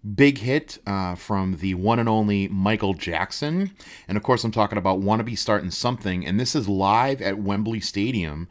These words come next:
on July sixteenth, nineteen eighty-eight. So if you wanna go ahead and hit the play button in three, two, one, we'll talk a little bit about this. Um, so like I said, this was live at Wembley Stadium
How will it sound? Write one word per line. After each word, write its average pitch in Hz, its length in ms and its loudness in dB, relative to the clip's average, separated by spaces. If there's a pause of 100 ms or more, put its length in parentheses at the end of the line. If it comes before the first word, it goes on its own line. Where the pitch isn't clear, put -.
(300)
on 95 200 0
July 101 320 2
sixteenth, 113 640 -4
nineteen 92 400 -4
eighty-eight. 98 420 -4
So 98 100 -4
if 92 120 -8
you 104 60 0
wanna 110 160 0
go 117 80 2
ahead 110 120 2
and 98 80 0
hit 98 140 -4
the - 80 -10
play 151 240 2
button 160 340 -2
in 90 160 -2
three, 120 480 -4 (300)
two, 110 380 0 (200)
one, 110 540 0 (400)
we'll 113 160 2
talk 107 240 0
a 127 40 -8
little 135 200 -4
bit 139 80 -2
about 185 260 0
this. - 460 -6
Um, 113 360 2
so - 140 -2
like 156 160 6
I 147 80 2
said, 95 220 -2
this 135 180 0
was 160 460 2 (340)
live 143 600 4
at 113 160 0
Wembley 139 400 0
Stadium 95 680 -2